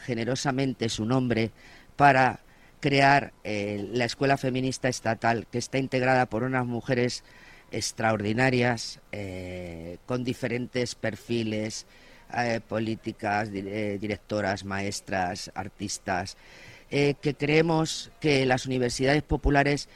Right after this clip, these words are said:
han aportado, igual que lo aportaron en los ayuntamientos democráticos, la construcción de la democracia en nuestro país,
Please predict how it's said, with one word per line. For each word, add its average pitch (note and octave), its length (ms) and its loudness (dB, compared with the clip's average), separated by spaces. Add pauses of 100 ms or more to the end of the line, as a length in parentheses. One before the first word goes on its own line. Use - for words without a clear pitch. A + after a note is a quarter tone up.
(480)
han D#3+ 220 4
aportado, D#3 640 6
igual C#3 340 4
que E3 120 4
lo D#3 100 8
aportaron C#3 640 4
en B2 80 2
los B2 160 0
ayuntamientos B2 720 2
democráticos, B2+ 880 0 (480)
la C3+ 220 6
construcción C3 840 4
de C3 80 4
la C3 120 6
democracia B2+ 560 2
en A#2+ 100 0
nuestro A2 320 0
país, A#2+ 680 2